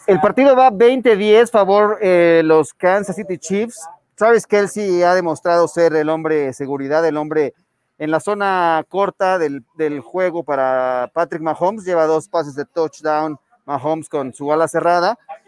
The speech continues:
Y me gusta mucho lo que he visto de Clyde Edwards-Helaire, el corredor novato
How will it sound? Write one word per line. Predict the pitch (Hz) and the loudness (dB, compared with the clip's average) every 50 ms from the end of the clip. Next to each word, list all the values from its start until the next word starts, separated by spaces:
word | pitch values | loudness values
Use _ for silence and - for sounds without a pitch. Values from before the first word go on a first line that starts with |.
| - - - - | -20 -20 -14 -8
Y | 208 220 | -6 -4
me | 208 202 202 196 | 0 0 0 2
gusta | 220 285 277 - 311 285 | 2 0 0 2 0 0
mucho | 269 285 247 - 285 | 0 0 -4 -2 0
lo | 277 269 254 | 0 0 0
que | 277 269 | -2 -4
he | |
visto | 262 269 233 - 277 254 | -4 -6 -4 -2 -2 0
de | 240 226 220 220 214 - | 2 2 2 2 0 0
Clyde | - 233 240 247 240 240 | 0 0 2 2 4 4
Edwards-Helaire, | 240 240 240 226 - 214 208 214 240 254 233 214 214 190 202 | 4 4 2 2 0 -2 0 2 4 4 4 2 0 -6 -10
el | 175 156 | -10 -8
corredor | - 180 180 180 175 180 202 214 208 190 | -6 -4 -2 -2 -2 -2 -2 -2 -2 -4
novato | 196 185 180 185 190 190 - 208 202 190 185 175 156 | -4 -4 -2 -2 -4 -4 -4 -4 -4 -2 -2 -2 -4